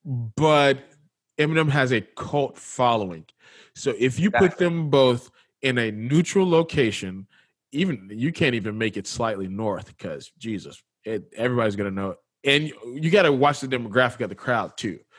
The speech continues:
Speaker 1: 'Cause if you made it white males that are in that eighteen to twenty-six range, twenty-eight,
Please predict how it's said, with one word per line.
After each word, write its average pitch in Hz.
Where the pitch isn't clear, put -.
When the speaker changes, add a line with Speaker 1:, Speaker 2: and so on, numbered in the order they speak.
Speaker 1:
'Cause 120
if 120
you 214
made 147
it 113
white 117
males 123
that 120
are 113
in 117
that 120
eighteen 143
to 110
twenty-six -
range, 160
twenty-eight, 135